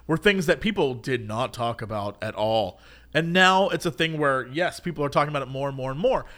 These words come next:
And I think that that's one of those examples of now that's in our lexicon of like, "Oh my God, that's another thing that could happen." And people just get worried and it bombards them with all this. And I think some people, rather than get worried and anxiety-filled and cry, instead are like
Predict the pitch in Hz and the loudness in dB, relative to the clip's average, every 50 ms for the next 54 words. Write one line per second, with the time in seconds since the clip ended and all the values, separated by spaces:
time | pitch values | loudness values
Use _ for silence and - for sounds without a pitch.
0 | - - - - 123 143 151 143 - 165 165 151 156 139 131 143 135 139 - - | -20 -20 -12 -6 -4 -4 -2 -2 -2 -4 -4 -6 -10 -2 0 0 0 0 0 -4
1 | 147 147 147 143 139 135 131 135 131 127 147 151 156 151 - 139 135 120 - - | -4 -2 -2 0 -2 -2 -2 -6 -6 -4 -4 -4 -4 -4 -6 -8 -8 -8 -8 -6
2 | 120 123 123 120 120 - - - - - 139 160 156 185 208 202 190 185 175 170 | -6 -6 -6 -6 -10 -16 -20 -20 -14 -6 -2 2 4 6 6 8 8 6 4 2
3 | - 170 160 151 147 151 160 147 139 151 147 147 127 117 - - - 120 104 98 | 2 0 0 2 0 0 -2 -2 -6 -6 -6 -6 -6 -10 -12 -12 -16 -14 -14 -14
4 | 92 - - 107 113 117 104 95 104 113 117 - 113 101 117 151 156 - 123 110 | -16 -14 -12 -12 -10 -10 -10 -10 -12 -12 -12 -12 -12 -10 -10 -10 -10 -10 -14 -14
5 | 104 - 98 107 107 95 - - 107 104 98 - - - - - - 139 156 143 | -14 -14 -12 -12 -12 -12 -12 -14 -16 -16 -16 -20 -20 -20 -20 -6 -4 -4 0 0
6 | 208 220 214 208 175 160 160 - 120 147 175 185 175 160 139 127 127 131 151 147 | 0 2 2 0 0 0 -2 -2 2 4 4 6 6 4 2 -2 -4 -2 -2 -2
7 | 143 135 127 123 135 170 196 202 185 139 165 151 135 151 160 170 165 - - - | -2 -2 -6 0 0 2 0 0 -2 -6 -10 -8 -4 -4 -4 -4 -4 -8 -16 -20
8 | - - - 143 160 156 220 233 - - - 220 254 240 220 165 156 151 151 151 | -20 -6 -2 -2 0 2 0 -2 0 2 2 2 2 2 -2 0 2 0 0 0
9 | - - - - - - 123 139 160 165 180 202 190 180 185 175 156 170 170 151 | -6 -20 -20 -20 -18 -8 2 4 4 4 6 4 4 2 0 2 0 0 0 6
10 | 160 170 180 185 180 170 170 160 151 - 147 156 165 156 131 170 165 170 170 170 | 6 8 8 8 6 4 2 -4 -8 -8 -6 -6 -6 2 4 6 6 6 4 0
11 | 160 - 170 156 151 147 139 135 - 233 262 294 226 170 147 147 170 165 - - | 0 0 0 0 0 -4 -8 -2 2 4 6 6 6 4 2 -2 -4 -6 -8 -18
12 | - - - 151 170 170 - - 269 269 240 214 - 170 180 185 190 185 185 180 | -20 -8 -6 -6 -4 -4 4 6 6 8 8 6 8 6 6 8 8 6 6 4
13 | - | 2